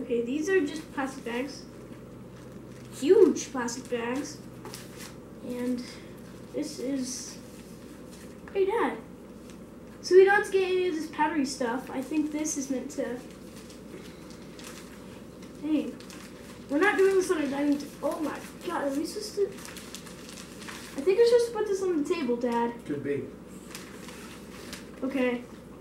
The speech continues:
Speaker 1: Let's just move these things all over to the chair.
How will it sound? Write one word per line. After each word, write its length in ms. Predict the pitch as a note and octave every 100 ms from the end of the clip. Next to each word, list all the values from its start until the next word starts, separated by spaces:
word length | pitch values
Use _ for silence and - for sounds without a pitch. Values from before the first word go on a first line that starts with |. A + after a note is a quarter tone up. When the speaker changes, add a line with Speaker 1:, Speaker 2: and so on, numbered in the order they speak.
| - - - - - - - - -
Speaker 1:
Let's 220 | C4 -
just 180 | C#4+ -
move 220 | D4 D#4
these 280 | D#4 D4 -
things 640 | D#4 D#4 G4 G#4+ G#4 - - - - - - - -
all 240 | C4 C4+ D4
over 280 | D4+ D4+ C#4+
to 120 | A#3
the 100 | B3
chair. 380 | C4+ C4 F#4